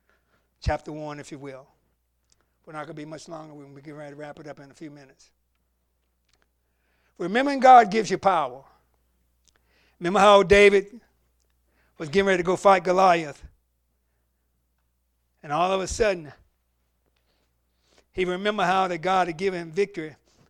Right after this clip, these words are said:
over the lion and the bear. And all of a sudden, David got strength out of nowhere. When you're going back to the book of Timothy, I think it's a, it's a good reminder to us about,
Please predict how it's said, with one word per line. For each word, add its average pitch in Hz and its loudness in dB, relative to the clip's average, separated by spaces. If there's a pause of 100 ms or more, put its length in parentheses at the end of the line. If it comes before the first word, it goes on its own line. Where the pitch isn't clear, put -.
(500)
over 165 -10
the 160 -16
lion 180 -10
and 170 -14
the 165 -20
bear. 165 -10 (2250)
And 165 -16
all 185 -4
of 185 -6
a 175 -14
sudden, 185 -12
David 175 -10
got 165 -8
strength 180 -16
out 156 -12
of 156 -20
nowhere. 139 -20 (2000)
When 190 -14
you're 190 -8
going 285 0
back 262 2
to 240 -8
the 208 -6
book 214 -2
of 185 -10
Timothy, 156 -6 (1600)
I 180 -6
think 233 -6
it's 202 -6
a, 175 -6
it's 165 -12
a 156 -8
good 214 -4
reminder 190 -10
to 170 -10
us 170 -6 (640)
about, 165 -2